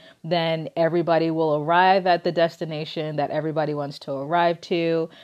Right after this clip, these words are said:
Um, type A personalities, they take this responsibility seriously. Sometimes,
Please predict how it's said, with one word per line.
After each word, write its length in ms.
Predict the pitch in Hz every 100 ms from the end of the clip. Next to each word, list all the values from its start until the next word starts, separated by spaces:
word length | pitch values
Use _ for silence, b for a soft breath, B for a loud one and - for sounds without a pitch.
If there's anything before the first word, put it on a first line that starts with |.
| B B
Um, 260 | 160 160 160
type 300 | - 180 180
A 100 | 175
personalities, 1160 | 170 165 - 170 160 156 156 156 151 151 - - b b _
they 640 | 151 185 185 185 185 180 175
take 240 | 196 175
this 320 | 160 170 165
responsibility 800 | 175 - 165 151 156 156 156 151
seriously. 640 | 151 151 135 143 - 87 147
Sometimes, 720 | 165 170 - 165 156 160